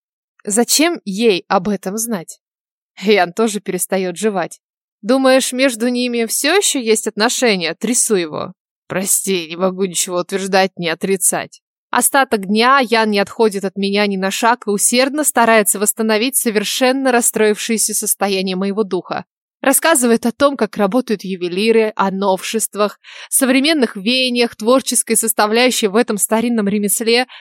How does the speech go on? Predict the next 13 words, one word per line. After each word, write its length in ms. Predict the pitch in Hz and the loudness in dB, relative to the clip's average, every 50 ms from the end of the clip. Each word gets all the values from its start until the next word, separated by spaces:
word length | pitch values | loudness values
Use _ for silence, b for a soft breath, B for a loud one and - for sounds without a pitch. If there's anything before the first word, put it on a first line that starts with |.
| B B B | B B B
о 80 | B 233 | B 0
своих 320 | - 269 277 330 - - | 2 4 2 2 2 2
личных 460 | 247 247 - - - - 233 - - | 0 0 0 0 0 -2 -2 -2 0
работах. 600 | - 190 190 180 196 220 247 - 233 220 - - _ _ _ _ _ _ _ _ _ _ _ _ _ _ - | 0 0 0 2 2 2 2 2 0 -2 -2 -4 _ _ _ _ _ _ _ _ _ _ _ _ _ _ -2
Доходит 440 | 226 262 247 - 339 349 - 262 208 | 0 0 2 2 2 2 2 2 2
даже 260 | 240 247 247 208 208 | 4 4 2 2 0
до 100 | 190 208 | -4 -2
демонстрации 680 | 196 233 233 254 254 - - 285 277 262 - - 262 240 | 0 0 2 2 2 2 2 4 2 4 2 0 -2 -4
фото, 360 | - - 285 302 - - 247 | -4 -2 -2 0 0 2 4
и 20 | |
я 140 | 220 214 220 | 6 6 6
искренне 420 | 247 285 277 - - 254 240 220 | 4 4 2 0 -2 -2 0 2
восхищаюсь 680 | 214 214 208 - - 226 - - 262 262 262 254 - - | 2 2 2 0 0 -2 0 2 4 4 4 2 2 -2